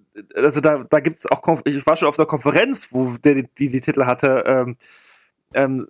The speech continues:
brauchen wir ein Spotify für den deutschen Journalismus. Also da sollte man wirklich drüber nachdenken, aber man sollte, ähm, wirklich,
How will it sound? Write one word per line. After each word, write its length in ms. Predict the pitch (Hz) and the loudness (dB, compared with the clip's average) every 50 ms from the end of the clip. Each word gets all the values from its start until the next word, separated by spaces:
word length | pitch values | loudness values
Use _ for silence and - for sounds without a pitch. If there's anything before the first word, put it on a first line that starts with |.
| - 123 | -14 -6
brauchen 300 | - - 143 160 160 160 | 0 2 4 4 2 2
wir 140 | 139 147 123 | 2 2 2
ein 100 | 120 135 | 2 0
Spotify 680 | 131 - - 151 151 - 139 131 - - 139 135 135 | -4 -4 0 0 0 0 -4 -8 -2 0 2 2 2
für 120 | 135 - 139 | 0 0 -2
den 100 | 139 123 | 0 2
deutschen 300 | - 120 127 131 - - | 2 2 0 0 -2 -4
Journalismus. 480 | 135 135 135 131 135 - - 120 110 | -2 -2 0 0 -2 -4 -6 -6 -2
Also 280 | 92 120 120 135 123 - _ _ _ _ _ _ | -2 0 0 0 -2 -4 _ _ _ _ _ _
da 140 | - 127 135 | -2 -2 0
sollte 300 | 135 120 151 160 160 165 | 0 2 0 0 2 2
man 200 | 151 143 135 127 | 0 0 0 0
wirklich 240 | 143 151 - 143 - | -2 -2 -2 -4 -4
drüber 200 | - 135 131 127 | 0 0 2 2
nachdenken, 720 | 127 135 151 185 - - - 143 143 151 - - 185 175 _ _ _ _ _ - | 2 0 0 -2 -2 0 0 0 0 -2 -6 -8 -10 -10 _ _ _ _ _ 0
aber 240 | - 147 151 156 156 | 0 2 2 2 2
man 160 | 156 151 147 | 0 0 0
sollte, 440 | 131 143 147 139 151 156 143 - - _ _ _ _ 104 - _ _ _ _ - | 2 0 0 0 0 -2 -4 -4 -8 _ _ _ _ _ -20 _ _ _ _ -4
ähm, 320 | 95 123 135 143 143 123 | -2 -2 0 -2 -4 -4
wirklich, 560 | 123 151 180 185 185 - 170 160 147 - - | 0 2 2 2 2 2 -2 -2 -2 -2 -10